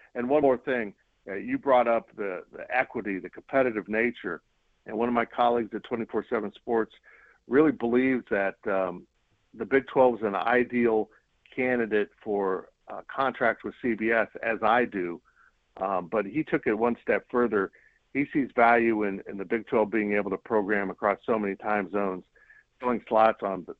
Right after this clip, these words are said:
on the network if necessary, on C B S Sports, but also the, the Paramount Plus platform. And his idea was, as we move to integrate sports gambling into the college game more and more,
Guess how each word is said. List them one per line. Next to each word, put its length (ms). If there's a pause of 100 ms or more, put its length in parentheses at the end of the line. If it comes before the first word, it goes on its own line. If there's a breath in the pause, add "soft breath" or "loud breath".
on 120
the 100
network 500
if 100
necessary, 760
on 200 (100)
C 80
B 140
S 100 (140)
Sports, 340 (480 soft breath)
but 100
also 380
the, 280
the 80 (120)
Paramount 440
Plus 200 (160)
platform. 640
And 180
his 300
idea 440
was, 300
as 180
we 80
move 280 (500)
to 100
integrate 520 (540)
sports 420
gambling 500
into 240
the 80
college 420
game 240
more 280
and 100
more, 380